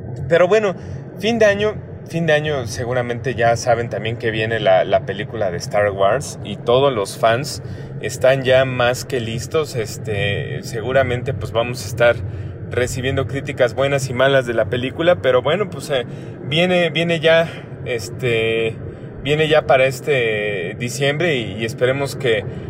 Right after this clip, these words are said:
venga cargada con muchas sorpresas, ¿no? Porque es el cierre de la saga, al menos de las nueve películas. Eh, los fans origi-, de la, de la versión original, bueno, pues sí están un poquito sacados de onda con estas últimas tres, porque dicen que, pues,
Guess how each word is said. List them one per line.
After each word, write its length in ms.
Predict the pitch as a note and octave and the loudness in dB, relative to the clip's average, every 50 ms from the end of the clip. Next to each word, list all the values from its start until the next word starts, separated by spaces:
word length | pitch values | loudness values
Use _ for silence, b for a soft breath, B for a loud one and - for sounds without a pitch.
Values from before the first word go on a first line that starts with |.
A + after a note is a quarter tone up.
| B B - A#2+ | B B -8 -2
venga 300 | A#2+ C3 C3+ C3 C#3 C3+ | 0 0 2 4 2 2
cargada 440 | - B2 A2+ G#2+ B2 C3 C3 C3 B2+ | 2 -2 0 2 4 4 4 4 2
con 160 | - A#2+ A2 | -2 -6 -6
muchas 260 | A#2+ B2 - - C3+ A#2+ | -4 -6 -4 -4 -6 -6
sorpresas, 540 | A2+ G#2 - - A2 A2+ A2 - D3+ - | -6 -8 -8 -2 0 0 0 0 -2 -4
¿no? 100 | B2 C3+ | -4 -4
Porque 180 | C3+ - - C#3+ | -4 -4 -4 -4
es 80 | C#3 - | -2 -2
el 140 | C#3+ - | -2 -2
cierre 280 | - C#3+ C#3+ C3+ C3+ C#3 | 0 2 2 4 6 4
de 80 | C3+ A#2 | 4 4
la 120 | A2 G#2+ | 4 2
saga, 380 | G2+ - C#3 C#3 C3+ C3 C#3+ C3 | 2 4 4 4 4 6 4 4
al 100 | A#2 A2 | 2 2
menos 280 | A#2 B2 B2 C3 B2+ A#2+ | -2 -2 -2 -2 0 -2
de 100 | A#2 G2+ | 0 0
las 340 | G2 G2 G2+ - - - B B B B B | 0 -2 -2 -4 -8 -8 B B B B B
nueve 300 | - C#3 D#3 F3 F3+ E3+ | 0 4 4 6 6 4
películas. 760 | F3 D#3 C3 C3+ C#3+ - - D#3 D#3+ F3+ A#3 A#3+ - - - B B B B B B | 4 0 0 0 -2 -2 0 2 2 2 2 2 -2 -8 -10 B B B B B B
Eh, 200 | - B2+ B2+ B2+ | -2 0 2 2
los 260 | B2 B2 B2+ B2+ B2+ - | 2 2 0 0 0 -2
fans 320 | - D#3 D#3 D#3+ D#3+ - | 0 0 0 0 2 -2
origi-, 340 | D#3+ C#3+ C3 B2+ C3+ C3 C3 | -2 -2 -2 -6 -6 -8 -2
de 120 | A#2+ B2 B2 | 0 2 2
la, 160 | A#2+ A#2 A2+ | 2 2 0
de 280 | - A2+ A#2 A2 A#2+ | -2 -4 -2 -2 0
la 200 | A#2 A#2 A#2 A2+ | 2 2 2 2
versión 320 | A2+ A#2+ A#2 A#2+ D3+ D#3+ D#3+ | 2 0 -2 -2 0 0 0
original, 360 | D3 C3+ C3 - C3+ C#3 C#3+ | 0 0 -2 -2 -2 0 0
bueno, 200 | C#3+ D3 D3 C#3 | 0 -2 -2 -4
pues 140 | - - - | -8 -10 -10
sí 40 | D3 | -10
están 280 | C3+ - D#3 D3 C#3+ C#3+ | -2 2 2 2 2 0
un 80 | C#3 | -2
poquito 360 | - C3+ B2 - A#2+ - C#3 | -6 -6 -6 -6 -4 -4 -4
sacados 400 | C3 - A#2+ A#2+ C3+ C3+ C3+ C3 | -4 -4 -2 2 4 4 4 4
de 80 | A#2+ C3 | 2 0
onda 140 | C3 C3 B2+ | 0 0 0
con 160 | - A#2+ A#2 | 0 -2 -4
estas 260 | B2 - - C3 C3 | -4 -4 -4 -4 -4
últimas 360 | C3+ B2+ C#3+ - A#2 G#2+ A#2 | -4 -6 -4 -2 -2 -2 -2
tres, 320 | - - C#3+ D#3 E3 - B B B B B B B - | 0 2 2 2 2 0 B B B B B B B -6
porque 200 | - A#2 - - | -4 -2 -2 -2
dicen 240 | B2 - C#3 C3 B2 | -2 -2 -4 -4 -2
que, 100 | A#2+ A2+ | -2 -2
pues, 320 | - - - - - - | -4 -4 -8 -8 -10 -8